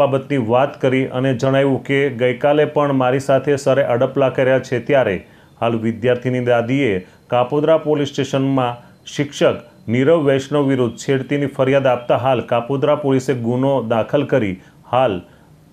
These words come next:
આરોપી શિક્ષકની અટકાયત કરી છે. અગત્યની વાત એ છે કે શાળાની અંદર શિક્ષકોના નામથી જે એક ઉચ્ચ આસન અને ઉચ્ચ સ્થાન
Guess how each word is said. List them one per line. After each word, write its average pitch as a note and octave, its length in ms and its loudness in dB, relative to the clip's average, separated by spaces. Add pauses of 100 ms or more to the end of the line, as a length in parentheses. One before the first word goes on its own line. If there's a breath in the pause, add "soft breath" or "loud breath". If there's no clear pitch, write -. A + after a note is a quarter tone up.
(140)
આરોપી D#3+ 460 2
શિક્ષકની C3 560 -4 (180)
અટકાયત A#2 500 0
કરી F#2+ 300 -2
છે. - 220 -18 (160)
અગત્યની C#3+ 500 2
વાત C#3 240 0 (140)
એ - 20 4 (140)
છે D3 260 2
કે D3 220 0
શાળાની D3+ 560 2 (100)
અંદર C#3+ 340 4 (140)
શિક્ષકોના D#3 800 0
નામથી C3+ 500 0 (400 loud breath)
જે C#3 180 4
એક E3 160 -2 (240)
ઉચ્ચ E3 180 -2 (140)
આસન C3+ 340 0
અને D3 240 2 (240)
ઉચ્ચ D#3 160 0 (300)
સ્થાન C#3 320 0